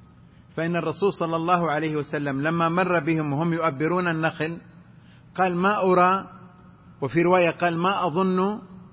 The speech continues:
أن هذا ينفع. فلما بلغ هذا الصحابة تركوا تأبير النخل،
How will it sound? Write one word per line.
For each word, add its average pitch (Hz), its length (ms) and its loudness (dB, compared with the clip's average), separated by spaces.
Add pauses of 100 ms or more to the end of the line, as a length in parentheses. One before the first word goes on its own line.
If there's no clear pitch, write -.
(420)
أن 185 140 0
هذا 196 300 2
ينفع. 196 420 -2 (800)
فلما 208 320 2
بلغ 196 340 2
هذا 175 300 0
الصحابة 151 500 -4
تركوا 208 360 0
تأبير 170 480 2 (960)
النخل، 170 380 -2